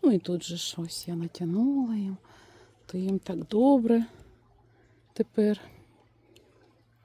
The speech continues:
Трипсів вчора потравила. Тепекі поклала аж десять грамів.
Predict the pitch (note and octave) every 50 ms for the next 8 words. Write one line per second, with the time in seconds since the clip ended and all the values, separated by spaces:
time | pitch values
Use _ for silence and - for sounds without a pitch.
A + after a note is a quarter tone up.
0 | _ _ _ _ _ _ _ _ _ _ _ - - _ _ _ _ _ _ _
1 | _ - A3 G#3+ G3+ F#3 - - - G3 F#3 - - - _ _ - - - -
2 | G#3 F#3+ F3+ F3+ F#3 - F#3 - _ _ _ _ _ _ _ _ _ _ _ _
3 | _ _ _ _ _ _ _ - C4 B3 - - G#3+ G3+ F#3+ F#3 F3 F#3 G#3 A3
4 | A#3+ B3+ B3+ B3 B3 B3 B3+ A#3+ - _ _ _ _ _ _ _ _ _ _ _
5 | _ _ _ _ _ _ _ _ _ _ _ _ _ _ _ - G#3 G3 - _
6 | - G#3 G#3 A3 A3+ - - - A3 A3 G#3+ G3+ - _ _ _ _ _ _ _
7 | _ _ _ _ _ _ _ _ _ _ _ _ _ _ _ _ _ _ _ _
8 | _ _ _ _ _ _ _ _ _ - G#3 - - G3 G3+ G#3 A3 A3 G#3+ G3+
9 | - - F#3+ F#3 F3 E3+ D#3+ E3 F3+ G3+ G#3+ G#3 - - - F#3+ - - - -
10 | _ _ _ - F3 F3 F#3 F#3 F#3 F3+ F3+ E3+ E3+ E3+ F3 E3+ - -